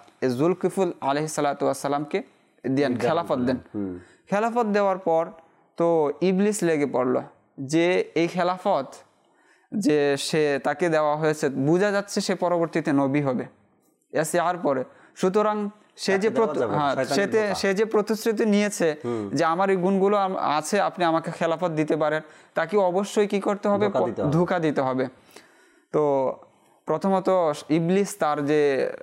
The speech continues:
Speaker 1: সৈন্য সামন্ত আছে, আহ, তার যে চেলাপেলা আছে, সবাইকে ডাকলো যে, "একে ধোঁকা দাও।" তখন সবাই প্রথমেই সারেন্ডার করলো যে, "না,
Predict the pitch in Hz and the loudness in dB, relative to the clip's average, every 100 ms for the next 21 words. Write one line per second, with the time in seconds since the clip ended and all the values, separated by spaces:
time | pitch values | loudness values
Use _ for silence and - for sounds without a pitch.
0 | - 147 156 165 170 175 160 156 151 151 | -12 -4 0 0 0 0 0 0 0 0
1 | 139 135 - 139 143 - _ _ - 127 | 0 -2 -2 -2 -4 -10 _ _ -6 -4
2 | 123 143 139 143 139 160 165 170 170 160 | -2 -2 -2 -2 0 0 0 0 0 -2
3 | 156 147 143 143 143 131 135 131 123 139 | -4 -2 0 0 0 0 0 0 2 0
4 | - - _ _ 143 151 175 139 139 143 | -4 -14 _ _ -4 0 0 2 0 0
5 | 135 - 131 - _ _ _ _ 143 139 | 0 -2 -4 -12 _ _ _ _ -6 -2
6 | 165 156 156 147 175 175 - 147 165 165 | -2 -2 -2 0 0 0 -4 -2 0 2
7 | 160 139 - - 143 156 160 147 139 131 | 2 0 -4 -4 -2 0 0 0 0 0
8 | 135 135 131 127 123 | 0 0 2 0 -2